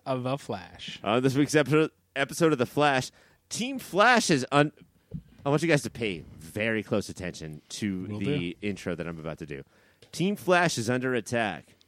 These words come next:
Speaker 2: and each must fight to save not only themselves, but each other.
Speaker 1: Mm.
Speaker 2: Taste buds, I ask you this. Have even the people that write the blurbs for Flash given up? Like,
Speaker 1: Yes.
Speaker 2: like, is, are we
Speaker 1: <laughs>
Speaker 2: just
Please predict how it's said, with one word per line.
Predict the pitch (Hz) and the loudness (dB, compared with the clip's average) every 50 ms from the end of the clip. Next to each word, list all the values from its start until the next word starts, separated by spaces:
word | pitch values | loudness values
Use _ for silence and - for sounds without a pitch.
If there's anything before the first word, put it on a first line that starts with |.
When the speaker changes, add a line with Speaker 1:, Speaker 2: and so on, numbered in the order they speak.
| _ | _
Speaker 2:
and | - 87 87 - _ | -12 -12 -12 -14 _
each | - 117 135 156 - - - | -8 -8 -6 -6 -8 -10 -10
must | 98 107 107 - - - | -8 -8 -8 -8 -10 -16
fight | - _ - 110 120 120 - | -12 _ -4 -4 -4 -4 -8
to | 90 | -12
save | - - - 101 98 92 80 | -14 -10 -8 -6 -6 -6 -6
not | 90 101 104 - | -6 -8 -8 -6
only | 104 101 107 113 120 | -6 -6 -6 -6 -6
themselves, | 101 98 78 - - 95 101 117 110 90 | -6 -8 -8 -8 -8 -6 -6 -6 -6 -8
but | 82 101 90 | -8 -10 -10
each | 87 - 85 | -10 -10 -12
other. | 78 73 71 71 - _ _ _ _ _ _ _ _ _ _ _ _ _ _ _ _ _ _ _ _ _ _ _ _ _ _ _ | -12 -12 -14 -16 -18 _ _ _ _ _ _ _ _ _ _ _ _ _ _ _ _ _ _ _ _ _ _ _ _ _ _ _
Speaker 1:
Mm. | 160 156 147 139 127 117 101 87 82 82 - _ _ _ _ _ _ _ _ | -2 0 0 0 -2 -4 -6 -10 -12 -16 -20 _ _ _ _ _ _ _ _
Speaker 2:
Taste | - 220 247 - 170 | 2 2 2 2 2
buds, | 240 233 - | 0 2 2
I | 233 214 | 2 2
ask | 214 208 - - | 2 0 -2 -2
you | 190 | -2
this. | 165 156 98 - - - _ _ _ _ _ _ _ _ _ | -2 -2 -2 -4 -8 -14 _ _ _ _ _ _ _ _ _
Have | - 170 170 139 | -4 -2 -2 -2
even | 165 160 220 233 220 294 294 | -4 -6 -8 -6 -6 -4 -4
the | 302 262 | -4 -2
people | - - 190 220 - 233 214 | -2 -4 -4 -2 -2 -2 0
that | 165 165 - - 101 | 0 0 -2 -2 -2
write | 95 117 139 185 185 - | 0 0 0 0 0 0
the | 151 120 | -2 -2
blurbs | 85 - 101 87 120 131 151 180 160 156 - | -2 -6 -4 -2 -2 0 0 -2 -6 -6 -6
for | - - 107 | -4 -4 -4
Flash | - - - - 131 143 160 160 147 - | -4 -6 -4 -2 0 0 0 0 -2 0
given | - 175 175 175 175 | 2 2 4 4 6
up? | 180 180 185 - - - - _ _ _ - | 6 4 4 2 -4 -12 -20 _ _ _ 2
Like, | 143 131 127 - 123 127 139 147 | 4 4 4 2 2 2 4 4
Speaker 1:
Yes. | 147 139 - | 2 2 4
Speaker 2:
like, | 180 160 160 156 - | 4 4 4 4 4
is, | 165 170 170 170 - | 4 4 4 4 6
are | - 160 160 | 8 8 8
we | 160 - 247 247 | 8 8 8 8
Speaker 1:
<laughs> | 185 | 10
Speaker 2:
just | - 247 214 170 | 10 10 10 10